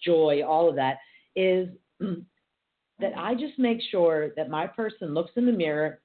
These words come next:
at the beginning of the day and the end of the day. And this isn't literally,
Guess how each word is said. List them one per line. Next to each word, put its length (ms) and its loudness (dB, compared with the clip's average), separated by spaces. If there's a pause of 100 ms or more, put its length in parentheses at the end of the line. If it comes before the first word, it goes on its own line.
at 140 -2
the 60 -8
beginning 360 4
of 80 4
the 60 4
day 420 2
and 120 -4
the 100 -2
end 200 0
of 60 -12
the 60 -8
day. 280 -2
And 140 -4
this 100 -14
isn't 260 -8
literally, 600 -4